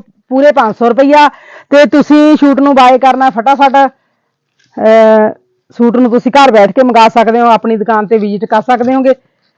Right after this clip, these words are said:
ਆਹ ਲਓ ਜੀ, ਇਹ ਇਹਦੀ ਸੀਗੀ ਗ੍ਰੇ ਨਾਲ ਕੰਟਰਾਸਟ, ਇਹ ਇਹਦੀ ਸਲਵਾਰ ਸੀਗੀ।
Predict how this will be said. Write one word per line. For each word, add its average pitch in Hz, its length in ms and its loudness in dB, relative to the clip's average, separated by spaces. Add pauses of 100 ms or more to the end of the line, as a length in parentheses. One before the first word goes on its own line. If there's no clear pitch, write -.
(100)
ਆਹ 226 200 2
ਲਓ 254 200 2
ਜੀ, 233 140 -4
ਇਹ 254 400 2
ਇਹਦੀ 269 160 -2
ਸੀਗੀ 262 280 -4
ਗ੍ਰੇ 220 280 2
ਨਾਲ 214 160 0
ਕੰਟਰਾਸਟ, 220 500 -2
ਇਹ 233 220 2
ਇਹਦੀ 240 180 -2
ਸਲਵਾਰ 196 420 -2
ਸੀਗੀ। 247 300 -4